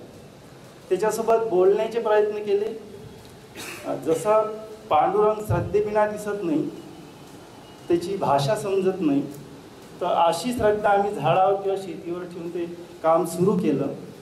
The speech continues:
तर त्याचे काही आम्हाला कॅरेक्टर दिसले किंवा काही मग तज्ज्ञ लोक यायला लागले, ते आम्ही त्या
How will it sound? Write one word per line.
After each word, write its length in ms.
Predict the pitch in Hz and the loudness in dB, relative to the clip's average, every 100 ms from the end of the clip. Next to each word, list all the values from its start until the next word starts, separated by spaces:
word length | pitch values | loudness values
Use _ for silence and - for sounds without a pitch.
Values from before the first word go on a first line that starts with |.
| - - | -20 0
तर 180 | 180 180 | 2 2
त्याचे 280 | - - 220 | 2 0 0
काही 200 | 220 202 | 4 6
आम्हाला 280 | 196 185 185 | 6 4 2
कॅरेक्टर 520 | 185 147 165 147 190 | 2 2 2 0 -4
दिसले 460 | 190 180 - 180 185 180 - - - - | -4 -6 -6 -4 -4 -4 -12 -16 -18 -6
किंवा 140 | 165 175 | 0 0
काही 260 | 175 175 | 2 0
मग 300 | 180 180 180 180 151 - - | 2 2 0 -6 -6 -8 -2
तज्ज्ञ 280 | 143 175 180 | 0 0 0
लोक 260 | 175 180 | 0 2
यायला 360 | 185 185 190 190 | 4 6 4 4
लागले, 400 | 180 175 190 196 - - - - - - | 0 -4 2 2 0 -12 -18 -18 -20 0
ते 100 | 180 | 2
आम्ही 540 | 175 180 196 190 - | 4 4 4 2 0
त्या 140 | 180 | 0